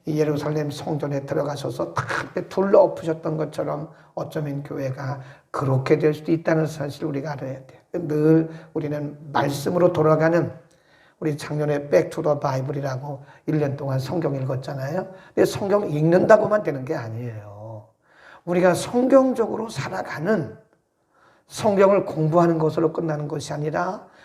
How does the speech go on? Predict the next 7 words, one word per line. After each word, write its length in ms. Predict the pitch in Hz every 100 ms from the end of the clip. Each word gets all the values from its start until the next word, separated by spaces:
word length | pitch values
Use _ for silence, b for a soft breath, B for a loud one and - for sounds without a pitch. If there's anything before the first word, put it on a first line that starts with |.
| B
우리가 340 | 175 180 180 175
성경을 560 | - - 196 190 185 -
암송하는 680 | - 160 160 175 170 156 156
것으로 320 | 151 160 156
끝나는 340 | 175 156 147
것이 220 | 143 143
아니라, 460 | 156 143 170 190